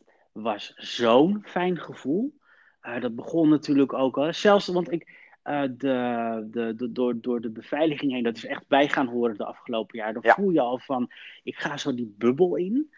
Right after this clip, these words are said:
Speaker 2: Ja.
Speaker 1: Eh, d-, dat, dat was eigenlijk al een heel fijn gevoel. Dan loop je daar weer. Eh, je ziet natuurlijk, hè, eh, Mickey, eh, in, in, in het Noemenperk. Je ziet het Disneyland Hotel. Eh, en dan ga je die, die poortjes door. En dan,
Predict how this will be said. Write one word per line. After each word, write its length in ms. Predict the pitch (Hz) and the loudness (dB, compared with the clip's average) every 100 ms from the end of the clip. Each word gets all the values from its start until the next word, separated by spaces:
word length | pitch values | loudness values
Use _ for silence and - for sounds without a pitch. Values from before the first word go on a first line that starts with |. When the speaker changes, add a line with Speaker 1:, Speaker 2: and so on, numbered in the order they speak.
| _ - | _ -2
Speaker 2:
Ja. 220 | 104 135 | 2 2
Speaker 1:
Eh, 500 | 127 123 123 120 120 117 | 2 -6 -4 -4 -4 -4
d-, 200 | - 123 | -4 0
dat, 280 | 160 160 131 | 0 0 -2
dat 220 | 160 175 | -2 -2
was 160 | 165 | -6
eigenlijk 240 | 160 160 156 | -4 -6 -2
al 80 | 147 | 0
een 140 | 143 | 0
heel 80 | 135 | 0
fijn 200 | 147 135 | -2 -2
gevoel. 280 | - 127 131 | -4 -2 0
Dan 200 | 120 117 | 2 4
loop 260 | 135 202 - | 6 6 2
je 140 | 175 | 0
daar 240 | 156 147 | 0 0
weer. 400 | 131 131 123 120 _ - - - | 2 2 2 -4 _ -20 -20 -18
Eh, 160 | - 123 | -10 -6
je 160 | 120 120 | -6 -6
ziet 240 | 143 139 | -6 -6
natuurlijk, 420 | 117 - 117 113 | -6 -6 -4 0
hè, 400 | 180 - 131 123 | 0 0 -2 -4
eh, 200 | - 101 | -8 -8
Mickey, 720 | 113 160 214 - 202 196 190 - | -4 0 0 2 2 2 -2 -2
eh, 440 | 165 170 170 165 | 2 6 6 6
in, 200 | 165 160 | 2 0
in, 220 | 127 151 | -2 -4
in 260 | 156 147 156 | -4 -2 0
het 160 | 139 | 0
Noemenperk. 600 | 143 143 143 143 127 131 | 2 2 4 2 2 0
Je 100 | 135 | -4
ziet 180 | - 123 | -10 -8
het 140 | 123 117 | -8 0
Disneyland 500 | 190 - 160 139 - | 0 2 2 2 0
Hotel. 640 | 131 - 127 113 110 - _ - - - _ | -4 -4 -6 -6 -10 -14 _ -20 -20 -20 _
Eh, 160 | - 110 - | -16 -14 -10
en 100 | 131 | -6
dan 120 | 127 | -6
ga 220 | - 131 | -6 -4
je 160 | 127 113 | -4 -2
die, 320 | 113 110 107 | -4 -4 -8
die 180 | - 107 _ | -12 -14 _
poortjes 560 | 143 156 156 - 117 107 | 4 6 4 0 -10 -6
door. 280 | 117 113 113 | -4 -2 -4
En 160 | 117 | -8
dan, 200 | 110 104 | -10 -12